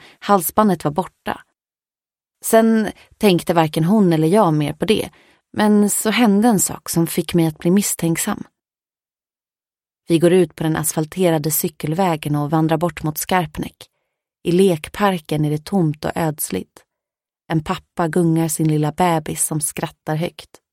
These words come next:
Det är allt. Sixten fortsätter.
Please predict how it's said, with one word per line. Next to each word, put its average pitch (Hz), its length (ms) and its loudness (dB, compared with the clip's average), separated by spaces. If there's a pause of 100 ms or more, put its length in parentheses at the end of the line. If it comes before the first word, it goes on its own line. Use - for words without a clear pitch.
(160)
Det 156 180 0
är - 40 -4
allt. - 380 -8 (840)
Sixten 156 460 -4
fortsätter. - 640 -8